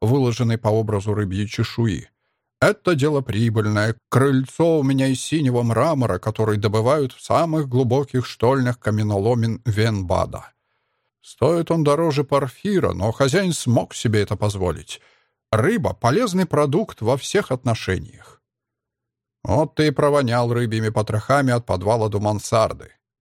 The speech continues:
брюзгливо восклицал маленький дворец, стены которого были покрыты прихотливым лепным узором.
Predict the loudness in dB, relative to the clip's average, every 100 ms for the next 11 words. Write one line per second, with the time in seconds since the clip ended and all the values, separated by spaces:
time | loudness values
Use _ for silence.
0 | _ 0 2 2 2 2 2 2 0 -2
1 | 0 0 2 2 0 0 0 0 2 2
2 | 0 -2 -8 0 0 0 -2 0 0 2
3 | 0 -2 -4 -2 -4 0 -2 -2 -2 -2
4 | -2 -2 0 0 0 0 0 0 0 0
5 | -2 -2 -2 0 -2